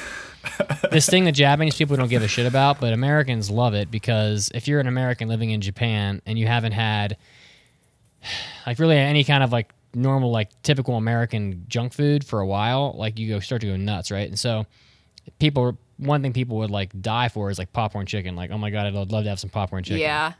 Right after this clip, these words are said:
Speaker 3: I know this. I
Speaker 2: You
Speaker 3: know that feeling.
Speaker 2: You know, so it's like you, you're in Japan, you haven't had popcorn chicken in, like, a year, and you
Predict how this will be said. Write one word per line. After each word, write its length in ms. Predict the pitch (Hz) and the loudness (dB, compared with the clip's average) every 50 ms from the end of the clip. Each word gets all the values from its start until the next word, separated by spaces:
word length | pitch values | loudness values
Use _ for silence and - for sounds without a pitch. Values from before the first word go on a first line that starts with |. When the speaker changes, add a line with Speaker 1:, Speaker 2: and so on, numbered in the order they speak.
| _ _ - | _ _ -2
Speaker 3:
I 140 | 196 196 | 0 0
know 200 | 196 185 180 175 | 0 0 -2 -2
this. 380 | 165 170 165 180 190 - - - - | -2 -2 -4 -4 -4 -6 -8 -6 -2
I 80 | 196 - | 0 0
Speaker 2:
You 100 | 160 180 | 0 0
Speaker 3:
know 60 | 175 | 0
that 200 | 170 160 165 - | -2 -2 -4 -4
feeling. 300 | 175 170 160 165 160 151 | -4 -4 -4 -4 -2 -2
Speaker 2:
You 60 | 139 | 0
know, 140 | 135 135 135 | 0 2 2
so 160 | 127 131 131 | 2 2 2
it's 80 | 120 123 | 2 4
like 120 | 135 123 123 | 2 2 2
you, 100 | 139 147 | 0 0
you're 220 | 120 151 156 165 | 2 4 4 6
in 100 | 170 160 | 6 4
Japan, 600 | 147 143 - 143 139 139 135 131 131 131 131 135 | 4 2 2 4 4 6 6 6 6 6 4 2
you 160 | 127 127 135 | 2 4 4
haven't 200 | 135 143 143 135 | 4 4 4 4
had 240 | 135 135 131 131 - | 4 4 4 4 4
popcorn 300 | 139 131 123 - 131 117 | 4 2 4 2 0 -2
chicken 320 | - 123 120 107 117 113 | -2 -2 -2 -2 -2 -4
in, 60 | 113 110 | -2 -2
like, 140 | 110 107 | -2 -2
a 40 | 110 107 | -2 -2
year, 400 | 104 107 104 104 101 101 101 - _ - - - - - - - | -2 -2 -2 -2 -2 -2 -4 -6 _ -16 -20 -20 -20 -20 -8 -4
and 140 | 123 117 117 | -2 0 0
you 80 | 113 | 0